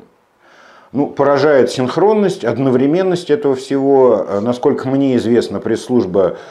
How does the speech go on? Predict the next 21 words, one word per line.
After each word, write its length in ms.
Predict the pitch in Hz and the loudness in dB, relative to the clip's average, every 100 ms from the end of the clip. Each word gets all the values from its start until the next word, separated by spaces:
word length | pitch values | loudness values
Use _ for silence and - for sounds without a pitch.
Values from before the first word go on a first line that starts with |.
| - | -16
главы 380 | 107 123 131 131 | -4 2 4 4
региона 480 | 123 120 127 113 107 | 4 2 2 2 0
обзванивала 720 | 104 107 127 117 101 98 101 | -2 0 0 0 0 0 0
сми, 500 | 98 - 120 101 80 - - | -4 -4 -4 -4 -8 -16 -18
э, 360 | 90 87 85 71 | -14 -12 -12 -14
чтобы 320 | - 101 90 | -10 -8 -6
вот 220 | 92 - - | -6 -6 -8
проконтролировать 840 | 101 104 104 107 104 92 90 87 | -6 -6 -2 -2 0 -2 -4 -6
и 220 | 95 90 - - - - | -6 -6 -8 -20 -20 -8
новость 380 | 117 113 104 104 | -2 -2 -2 -6
эту, 460 | 95 101 95 - - | -4 -2 -2 -4 -12
э, 180 | 95 95 | -14 -6
продублировать. 960 | - 120 131 131 208 233 208 - - - - | -4 0 0 0 0 2 2 2 -4 -16 -14
Ну, 240 | 120 139 | -10 -10
прямо 320 | - 117 135 117 | -8 -4 -4 -4
скажем, 460 | - 110 101 98 | -2 -4 -4 -10
версия 400 | 107 120 120 - | -4 -4 -4 -6
весьма 340 | 98 107 110 92 | -8 -6 -8 -8
тупая 600 | 107 101 107 85 78 76 | -8 -4 -2 -2 -4 -8
и 240 | 95 98 | -10 -8
незамысловатая. 960 | 104 98 104 113 156 190 220 196 180 | -6 -6 -6 -2 0 0 0 0 -2